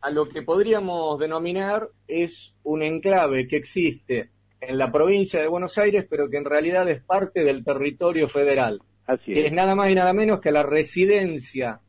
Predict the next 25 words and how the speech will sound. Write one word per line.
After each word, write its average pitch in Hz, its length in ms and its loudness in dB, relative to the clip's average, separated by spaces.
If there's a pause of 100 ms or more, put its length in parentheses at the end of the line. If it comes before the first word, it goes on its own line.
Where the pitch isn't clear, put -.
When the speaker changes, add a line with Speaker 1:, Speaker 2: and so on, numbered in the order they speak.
(360)
Speaker 1:
habitual 196 760 2 (360)
del 143 320 0
presidente 202 800 0
de 160 120 0
la 156 100 -4
nación. 117 500 -10 (400)
Mirá 175 180 0
vos, 160 360 2
y 143 100 -6
los 143 160 0
tipos 190 260 0
van 170 160 0
ahí. 143 280 -2 (680)
¿Y 143 120 2
qué 196 80 2
Speaker 2:
A 180 40 4
Speaker 1:
pasó? 151 300 2
Speaker 2:
quien 151 160 6
las 143 200 4
Fuerzas 160 640 2
Armadas 143 560 4
le 127 200 0
llaman 143 540 2
el 110 220 -6
comandante. 113 800 -2